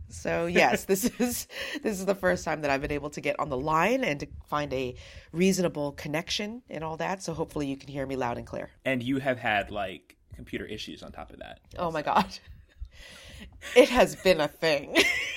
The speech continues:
Speaker 1: So, yes, I, I arrived in Wuhan for the Wuhan Open, the Dongfeng Motor Wuhan Open. Uh, everything
Speaker 2: Mm-hmm.
Speaker 1: was great. Everything was fine. About the second or third night I was there, my MacBook Air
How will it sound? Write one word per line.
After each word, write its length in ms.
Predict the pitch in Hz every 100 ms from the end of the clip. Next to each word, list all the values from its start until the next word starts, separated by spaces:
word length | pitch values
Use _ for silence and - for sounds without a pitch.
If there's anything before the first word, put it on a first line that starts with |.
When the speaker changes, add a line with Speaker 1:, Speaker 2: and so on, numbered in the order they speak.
| - 370 - - - - - - - - -
Speaker 1:
So, 540 | - 214 220 214 208 -
yes, 360 | 196 151 147
I, 320 | 160 175 175 170
I 200 | 143 170
arrived 400 | 165 156 156 160
in 120 | 147
Wuhan 580 | 143 147 160 165 247 370
for 140 | -
the 100 | 170
Wuhan 420 | 139 135 135 131
Open, 340 | 123 117 151 180
the 80 | 170
Dongfeng 600 | 160 147 127 - 143 127
Motor 440 | 127 127 123 123 -
Wuhan 400 | 139 135 135 135 -
Open. 320 | 120 180 240 - - - -
Uh, 220 | 156 151 143
everything 380 | 139 151 156 147
Speaker 2:
Mm-hmm. 40 |
Speaker 1:
was 120 | 131 -
great. 320 | 160 240 -
Everything 380 | 139 139 139 131
was 160 | 123
fine. 440 | - 131 139 214 202
About 200 | - 123 131
the 80 |
second 680 | 123 - - - 170 156 147
or 80 | 127
third 540 | 127 _ - 147 139
night 240 | 143 143 139
I 80 |
was 180 | 131 131
there, 300 | 170 208 247 - - - - _
my 640 | 151 139 131 123 123 123 123
MacBook 520 | 135 127 - 127 123
Air 480 | - 151 190 220 247